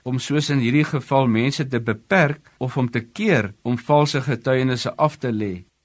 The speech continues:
Sou die mens in sy nature die waarheid van self spreek, was dit nie nodig vir die wet om dit te beheer nie. Maar nou het ons die genadetyd en mag die Here vir ons genade gee om nie valse ede af te lê nie.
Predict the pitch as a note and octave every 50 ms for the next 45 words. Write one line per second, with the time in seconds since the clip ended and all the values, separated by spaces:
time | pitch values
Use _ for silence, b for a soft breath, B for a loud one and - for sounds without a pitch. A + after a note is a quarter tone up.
0 | _ _ _ _ _ _ _ _ _ _ _ - - - D#3+ D#3+ F#3 F3+ F3+ E3+
1 | D#3+ D3 D3 D3+ D#3 - - - C3 A#2 B2+ B2+ B2+ B2 B2 A#2+ - - F3+ F3
2 | E3+ E3 E3 C#3 C3+ B2 A#2 A2+ A2+ A#2+ C3 D3 D#3+ D#3 D#3 - B2 A#2+ A#2 -
3 | D#3 E3+ G3+ G3 E3+ - - - A#2 A2+ A2 G#2 - _ _ _ - E2 A2+ C3+
4 | E3+ - B3 A#3+ - G3 E3 C3+ B2 B2 A#2+ A#2 A2 - B2 A#2 A#2 A2 G2+ A2
5 | A2+ G#2 A2 _ _ - B2 A#2+ A#2+ A#2 A#2 A#2 A#2 A2+ A2 G#2 G#2 G#2 G#2+ A2
6 | G#2+ G2 F#2+ G2 F#2 F#2+ F#2+ _ _ _ _ _ _ _ _ _ _ _ _ _
7 | _ _ _ - G2 G2+ G#2+ G#2+ A2 A2+ C#3+ E3+ F3+ E3 D#3 D3 - - C#3+ D3
8 | C#3+ C3 B2 C3 C3 C3 B2 A#2 - - A2+ A2+ A2 A#2 B2+ D3 F3+ F#3 F3 D#3
9 | E3+ - A#2+ A2+ G2+ - _ - B2 A#2 A2 A#2 C3 C#3 D3 C3 C3+ A#2+ A#2 B2
10 | C3 C3 A2 - B2+ B2+ A#2+ A2+ - A#2+ A2 G#2+ A2 A2+ B2+ C#3 C#3 C3+ A2+ G#2+
11 | A2 C3+ C#3 C3 G#2 F2 - - A2+ A2+ A2+ A#2 B2+ D3 C#3+ G#2 F2 - - -
12 | C3 B2 A#2+ A#2 - - - A2 A2 A#2 A2 A2 D2+ A2 G#2+ - - - A2 G#2
13 | G2 G2+ G2+ G2 G2 F#2+ F#2+ F#2